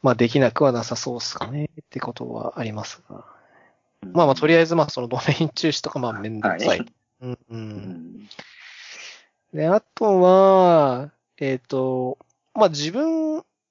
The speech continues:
Speaker 1: もそうだと思うんですけど、福田さんもそうだと思うんですけど、多分ウェブアプリケーションに適用している感じですよね。
Speaker 2: まあ、基本そうですね。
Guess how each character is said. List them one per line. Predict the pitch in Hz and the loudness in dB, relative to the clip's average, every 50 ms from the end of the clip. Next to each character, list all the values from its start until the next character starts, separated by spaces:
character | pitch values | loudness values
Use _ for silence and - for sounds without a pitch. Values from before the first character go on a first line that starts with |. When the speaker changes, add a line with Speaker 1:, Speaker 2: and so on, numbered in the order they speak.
| _ _ _ _ _ _ _ _ _ - | _ _ _ _ _ _ _ _ _ -14
Speaker 1:
も | 262 247 247 233 | -10 -6 -6 -4
そ | - 277 | 0 2
う | 240 | 2
だ | 170 | 2
と | - 139 | 2 -2
思 | 127 131 | -6 -6
う | 131 | -6
ん | 131 | -8
で | |
す | 131 - | -8 -10
け | 131 | -10
ど、 | 127 127 | -10 -10
福 | - - 185 | -8 -4 -4
田 | 185 | -2
さ | - 202 | -2 -2
ん | 185 | -4
も | 180 | -2
そ | - 180 | -4 -4
う | 151 | -4
だ | |
と | 123 | -6
思 | 123 127 | -12 -14
う | 127 | -16
ん | |
で | 127 | -12
す | - | -6
け | - | -4
ど、 | 262 | -2
多 | 220 151 | -2 0
分 | |
ウ | 135 | 0
ェ | 147 160 | 0 0
ブ | 190 240 294 | 0 0 -2
ア | 330 | -2
プ | - - - | -2 -2 -2
リ | 320 311 | -2 0
ケ | 302 330 330 | 2 2 0
ー | 302 | 0
シ | - - | 0 -2
ョ | 165 143 | -4 -4
ン | 120 | -4
に | 107 - | -8 -8
適 | - 143 135 - 143 | -8 -8 -6 -4 -4
用 | 139 139 | -4 -2
し | 135 - - | -4 -4 -4
て | - 147 147 147 147 143 143 143 143 | -2 0 0 2 2 0 0 0 -2
い | 139 | -2
る | 143 139 | -2 -2
感 | 143 147 139 | -2 -2 -2
じ | 131 131 | -2 -6
で | |
す | 131 - - - | -10 -10 -10 -12
よ | 170 | -12
ね。 | - - - - _ _ _ _ _ _ _ _ _ - | -12 -14 -16 -18 _ _ _ _ _ _ _ _ _ -12
Speaker 2:
ま | - 110 107 101 | -10 -8 -8 -8
あ、 | 98 | -8
基 | _ - | _ -12
本 | - 113 110 107 | -12 -10 -10 -10
そ | 104 - 110 92 | -8 -6 -8 -6
う | 78 | -8
で | - - | -10 -16
す | - - | -20 -20
ね。 | 85 82 80 - | -18 -18 -18 -18